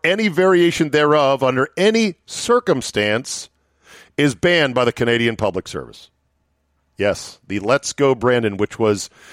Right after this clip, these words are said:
the Fox commentator mistaking "Fuck Joe Biden" to be "Let's go Brandon" for the winning nascar driver Brandon something or another. They now sent out a memo in Canada banning the use of it. The world's gone fucking crazy.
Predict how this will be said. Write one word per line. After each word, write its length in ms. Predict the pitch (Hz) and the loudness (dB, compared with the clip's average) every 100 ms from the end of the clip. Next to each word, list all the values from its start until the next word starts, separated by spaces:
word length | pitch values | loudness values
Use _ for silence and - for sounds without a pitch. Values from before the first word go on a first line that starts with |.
| - - | -20 -6
the 140 | 107 | -4
Fox 400 | - 143 147 - | -2 -2 -2 -4
commentator 600 | - 143 135 120 123 117 | -2 0 0 0 0 0
mistaking 640 | 110 - 135 127 120 117 107 | -2 -2 -2 -2 -2 -6 -8
"Fuck 420 | - 147 - _ | -4 -4 -4 _
Joe 220 | 131 131 | 0 0
Biden" 460 | 123 127 95 82 85 | 2 0 -2 -6 -8
to 80 | 101 | -4
be 140 | 107 | -4
"Let's 320 | 101 123 - | 0 0 -2
go 240 | - 123 110 | -2 0 0
Brandon" 640 | 92 113 120 98 82 80 - _ _ _ | 0 -2 -2 -4 -8 -8 -14 _ _ _
for 120 | 110 | -6
the 120 | 107 | -4
winning 400 | 98 120 117 110 | -2 -2 -2 -2
nascar 520 | 104 110 - 123 101 | -4 -4 -4 -2 -2
driver 380 | 92 98 95 95 | 0 -2 -2 -4
Brandon 800 | 82 101 101 95 92 87 85 78 | -4 -2 -2 -2 -6 -6 -10 -14
something 680 | - - - 95 82 85 76 | -14 -14 -6 -6 -6 -12 -10
or 120 | 73 | -12
another. 420 | 71 71 65 58 _ _ _ _ _ _ _ | -10 -12 -14 -20 _ _ _ _ _ _ _
They 100 | 101 | -4
now 180 | 107 110 | -2 -2
sent 240 | - 117 | 0 0
out 80 | 113 | 2
a 60 | 120 | 0
memo 380 | 151 165 87 | 0 -2 -2
in 100 | 90 | -6
Canada 460 | - 127 120 90 82 _ _ _ _ - | -4 -2 -2 -2 -6 _ _ _ _ -6
banning 380 | 143 151 73 - _ | -6 -6 -12 -16 _
the 100 | 90 | -10
use 240 | 101 110 | -8 -8
of 100 | 95 | -10
it. 100 | 73 - _ _ _ _ _ _ _ | -14 -18 _ _ _ _ _ _ _
The 120 | - | -6
world's 340 | 104 101 92 - | -2 0 -2 -4
gone 260 | 98 92 | -4 -4
fucking 360 | 87 78 - 87 | -4 -8 -8 -8
crazy. 480 | - 117 107 73 | -2 0 0 -4